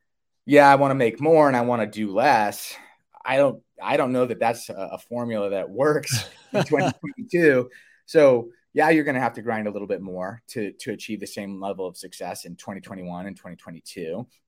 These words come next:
Speaker 2: Right.
Speaker 1: Um, but you can still be deliberate about making sure you don't burn yourself out. That is one of the things I, I hate to see in our industry, loan officers who are just, just phenomenal originators, but they're,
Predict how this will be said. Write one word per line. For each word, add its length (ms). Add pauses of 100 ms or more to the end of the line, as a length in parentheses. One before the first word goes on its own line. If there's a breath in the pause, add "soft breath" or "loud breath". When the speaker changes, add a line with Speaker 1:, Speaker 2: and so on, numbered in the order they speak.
Speaker 2:
Right. 260 (300)
Speaker 1:
Um, 380 (720)
but 160
you 80
can 220
still 240
be 160
deliberate 500
about 380 (260)
making 360
sure 200
you 140
don't 220 (200)
burn 220
yourself 380
out. 120
That 140
is 140
one 120
of 60
the 60
things 200
I, 180
I 100
hate 280
to 100
see 380
in 80
our 140
industry, 400
loan 180
officers 540 (300 loud breath)
who 100
are 180
just, 240 (180)
just 360
phenomenal 840
originators, 720 (840 soft breath)
but 180
they're, 240